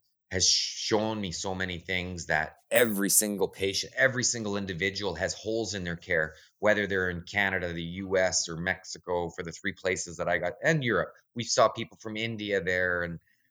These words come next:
Belize, and England, and Spain. And so talking to them and their journey through cancer, and talking, like,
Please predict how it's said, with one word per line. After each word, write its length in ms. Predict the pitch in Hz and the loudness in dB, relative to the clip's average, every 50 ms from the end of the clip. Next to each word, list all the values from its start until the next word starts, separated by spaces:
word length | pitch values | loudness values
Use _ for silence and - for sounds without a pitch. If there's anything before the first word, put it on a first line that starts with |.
| _ _ _ | _ _ _
Belize, 680 | 113 110 110 110 110 110 110 110 110 110 104 95 90 | 2 2 4 2 0 0 -2 -4 -4 -4 -4 -2 -2
and 320 | 92 90 92 92 87 82 82 - _ - _ _ _ _ _ _ _ _ _ _ _ _ _ _ _ _ _ _ | -2 -2 -4 -4 -6 -8 -10 -12 _ -20 _ _ _ _ _ _ _ _ _ _ _ _ _ _ _ _ _ _
England, 680 | - 120 120 120 110 110 107 104 101 101 98 95 90 85 | 2 4 4 4 2 2 2 4 2 2 0 -2 -4 -4
and 460 | 92 90 87 87 87 85 82 82 82 | -4 -4 -4 -4 -6 -6 -8 -8 -8
Spain. 760 | - - - - - - 127 117 117 117 120 117 113 113 107 | 0 2 2 2 4 4 4 4 4 4 2 0 -2 -2 0
And 160 | 98 92 85 - - - _ _ | -2 -2 -2 -6 -12 -20 _ _
so 380 | - - - 127 123 113 - - - _ _ _ | -2 4 6 6 6 6 4 0 -10 _ _ _
talking 380 | - 139 143 151 160 - 160 131 | 4 6 6 6 6 2 -2 -4
to 100 | - 127 | -4 0
them 260 | 101 120 127 135 127 | 2 4 4 4 2
and 100 | 117 107 | 0 0
their 100 | 110 110 | -2 -2
journey 320 | 98 - 107 113 117 117 113 | -2 -2 -2 0 0 -2 -2
through 200 | 90 - 123 113 | -4 -6 -8 -8
cancer, 540 | - 107 110 107 107 98 - - 107 101 | -4 -2 0 0 0 -2 -4 -4 -2 -2
and 100 | 98 92 | -2 -4
talking, 540 | - 120 113 110 110 - 117 113 107 104 101 98 | 0 2 2 2 2 0 -4 -8 -10 -10 -2 0
like, 240 | 90 87 85 - | 0 0 0 -4